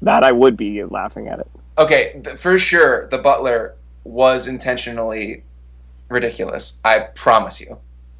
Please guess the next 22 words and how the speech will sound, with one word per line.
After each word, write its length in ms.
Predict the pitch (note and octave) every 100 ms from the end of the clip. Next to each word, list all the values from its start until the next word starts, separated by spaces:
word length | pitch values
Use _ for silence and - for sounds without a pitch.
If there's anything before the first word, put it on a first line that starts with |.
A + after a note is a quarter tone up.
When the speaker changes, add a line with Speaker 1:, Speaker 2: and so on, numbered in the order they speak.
| B2+
Speaker 1:
Okay. 240 | A#2+ - - - -
And 160 | D3+
then 360 | F3 F3+ F3+ -
it 380 | C3+ C#3+ D3 C#3+
<laughs> 260 | D#3 - -
closes 460 | C#3+ D3 D3 C#3+
out 260 | D#3 D#3 -
with, 280 | C3+ C#3+ C3+
"It's 240 | C3+ C#3
my 140 | D3+ C#3+
party 380 | E3+ D#3+ D#3 D#3
and 100 | D3
I'll 120 | D3
cry 280 | - D3+ D3
if 100 | D3+
I 80 |
want 260 | D3+ F3 G#3+
to," 120 | C3+
which 260 | A#2+ B2 -
I 140 | A#2
don't 160 | D#3+ E3+
understand. 640 | D3 C3 - A#2+ B2+ D3+